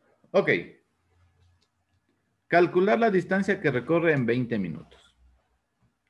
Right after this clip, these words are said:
¿Sí? Vamos a sacar,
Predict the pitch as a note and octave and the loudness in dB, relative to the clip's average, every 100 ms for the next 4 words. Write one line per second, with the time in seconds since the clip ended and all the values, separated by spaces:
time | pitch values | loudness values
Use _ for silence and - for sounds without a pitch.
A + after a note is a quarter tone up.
0 | _ _ - G3 G3 _ _ _ _ _ | _ _ -8 -8 -8 _ _ _ _ _
1 | _ _ _ _ _ _ _ _ _ _ | _ _ _ _ _ _ _ _ _ _
2 | _ _ - D#3 F3 E3 D3+ D3 D3 | _ _ -2 0 0 -2 -4 0 -2